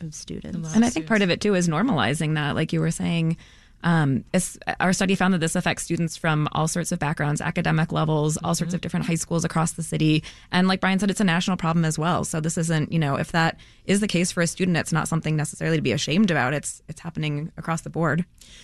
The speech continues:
Speaker 2: And as we talk about affordability, Brian, how does that come into the conversations,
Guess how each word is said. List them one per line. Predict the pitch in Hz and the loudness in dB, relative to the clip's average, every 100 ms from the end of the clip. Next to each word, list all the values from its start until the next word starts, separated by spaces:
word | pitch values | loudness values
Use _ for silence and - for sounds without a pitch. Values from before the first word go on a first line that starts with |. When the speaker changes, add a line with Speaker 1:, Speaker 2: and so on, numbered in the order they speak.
| - - | -20 -2
Speaker 2:
And | 190 | 2
as | 190 | 2
we | 190 | 2
talk | 240 | 0
about | 262 214 | 0 0
affordability, | 160 170 160 160 156 160 185 196 196 | 0 -4 -2 0 0 2 0 0 -2
Brian, | 180 185 185 185 202 202 - - - - _ - - - - - - | -2 0 2 4 2 0 -8 -20 -20 -20 _ -20 -20 -20 -20 -20 -8
how | 180 240 285 | -4 2 2
does | 311 208 | 4 2
that | 180 - | 0 -2
come | - 170 | -2 2
into | 160 156 151 | 2 2 -2
the | |
conversations, | 147 160 147 147 - 147 - 147 139 - | -4 -4 -4 -4 -2 -2 -2 -4 -6 -8